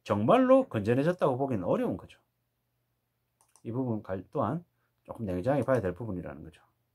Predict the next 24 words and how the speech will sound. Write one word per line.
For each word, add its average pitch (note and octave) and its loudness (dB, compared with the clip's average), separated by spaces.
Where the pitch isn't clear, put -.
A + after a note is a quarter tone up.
그러면 G#3+ 4
이제 A#2 4
앞으로 F3+ 4
이제 G#2 0
어떻게 A2 0
봐야 A2+ 8
되겠습니까? A#2+ -2
이십이 D#3 2
년에는 F3+ 8
완만한 G#3 8
회복 A#3 0
국면을 G#3 -2
보이긴 F3+ 0
하겠지만 C#3+ 0
성장이나 D3 6
물가 F3 6
이런 F3+ 4
부분의 D#3 2
불확실성이 C#3+ 0
계속 A#2 -4
높기 F3 0
때문에 A2 0
여전히 F#3+ 2
대응, A#2 8